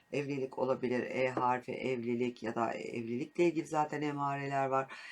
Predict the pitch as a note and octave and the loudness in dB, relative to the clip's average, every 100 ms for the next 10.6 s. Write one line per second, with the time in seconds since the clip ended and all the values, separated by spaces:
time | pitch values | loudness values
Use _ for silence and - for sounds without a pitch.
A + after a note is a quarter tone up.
0 | - - F3 - D#3+ D3+ D3+ - D3 D3 | -10 -6 -4 -2 4 6 4 0 0 0
1 | - - - - C#3 C#3 D3+ D3 - - | -2 -12 -8 -6 -4 0 -2 -2 -10 -2
2 | C#3 B2+ A#2+ A#2+ B2 B2+ D3 - C#3+ C#3 | 2 4 4 2 0 0 -2 -2 -6 -4
3 | D3+ C#3 C#3 C#3+ D3 D#3 - - A#2+ B2+ | -2 -2 -2 -6 -6 -6 -8 -6 -2 -2
4 | C3 - - - - _ - D3 D3+ D3+ | -4 -12 -20 -20 -20 _ -6 4 6 6
5 | D3 D3 D3 D3+ D3 D3 D3+ D3 D3+ D3 | 2 -4 -2 0 2 2 2 -2 -2 -2
6 | D#3 C#3 D3 - - D3 D3 D3 D3 D3 | -6 -4 -6 -6 -4 -2 -2 -2 -2 -4
7 | - C#3 C#3 C#3 C#3 - - - - G#3+ | -6 -6 -4 -4 -6 -16 -20 -20 -8 0
8 | F#3+ E3+ D#3+ D3+ D3+ D3 - C3+ D3 C#3+ | 2 4 6 6 4 -6 -6 -4 -2 -2
9 | C#3+ D3+ G3+ E3+ F3+ G3 G3 F3+ E3 E3 | -2 -4 -6 -2 2 4 4 4 2 2
10 | D#3+ D3+ D#3 D3+ E3+ - | -2 -4 -4 0 -2 2